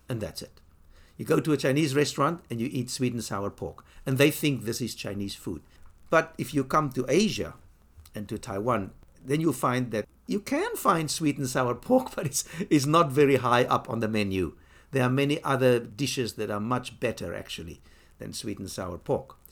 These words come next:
I'm not saying sweet and pa-, sour pork is not nice. It is very nice, of course. But a guy who comes here thinking, "I, I'm going to Taiwan, there's Chinese food, I'll get sweet and sour pork." And he might not be able to find it that easily.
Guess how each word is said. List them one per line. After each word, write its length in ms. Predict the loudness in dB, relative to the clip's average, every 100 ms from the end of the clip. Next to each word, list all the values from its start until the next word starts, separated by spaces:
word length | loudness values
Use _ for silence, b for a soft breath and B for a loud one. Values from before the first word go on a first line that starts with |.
| B B B B -4
I'm 80 | -2
not 160 | 0
saying 220 | 2 2
sweet 240 | 2 0 0
and 100 | -2
pa-, 140 | -2
sour 300 | 0 2 0
pork 260 | 0 0 0
is 100 | 2
not 220 | 2 4
nice. 320 | 2 2 0
It 100 | -2
is 200 | -2 -2
very 260 | 0 0 2
nice, 260 | 0 -4 -6
of 200 | -6 -2
course. 300 | -2 -4 -12 b b b b -4
But 320 | 0 0 -2 -20 _ _ -8
a 60 |
guy 260 | -2 2 4
who 100 | 4
comes 320 | 4 2 2
here 140 | 0 2
thinking, 420 | 0 0 -2 -2
"I, 140 | -4 -2
I'm 180 | -2
going 260 | 0 0 -2
to 380 | 0 0 0 -4 -8 -2
Taiwan, 480 | 0 0 0 0
there's 180 | 0 -2
Chinese 440 | -4 -2 -2 -2 -2
food, 240 | -2 -2 B B -6
I'll 200 | -2 0
get 260 | 0 -2
sweet 240 | -2 -2 -2
and 80 | -2
sour 240 | -2 -2
pork." 400 | 2 2 0 -12 _ _ -20 b b _
And 120 | -6
he 40 | 0
might 220 | 0 0
not 160 | -2
be 60 | -2
able 160 | -2 -4
to 80 |
find 320 | -4 -4 -2 -2
it 80 |
that 180 | -4 -6
easily. 500 | -6 -6 -6 -10 -16